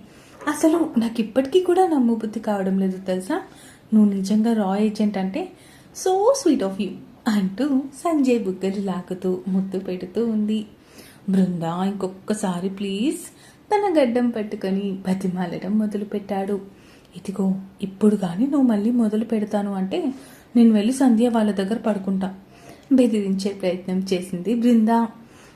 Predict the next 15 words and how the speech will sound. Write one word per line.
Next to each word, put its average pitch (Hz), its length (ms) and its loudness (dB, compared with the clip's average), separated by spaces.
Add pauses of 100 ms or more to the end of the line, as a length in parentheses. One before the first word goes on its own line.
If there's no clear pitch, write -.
(180)
"రాక్షసి," 185 640 0 (200)
అంటూ 302 340 2 (380)
భార్యని 220 540 -2
ముద్దుగా 196 600 -4
తిట్టుకుంటూ 190 680 -4
ఉన్నాడు. 220 460 -2 (840)
"యాక్చువల్గా 254 600 2
అయితే 269 540 2 (140)
నేను 214 160 8
ఈరోజు 190 400 2
ఈవినింగ్ 202 340 4
ఫ్లైట్కి 196 400 0
హైదరాబాద్ 202 520 2
వద్దాం 190 280 0
అనుకున్నా. 180 380 -4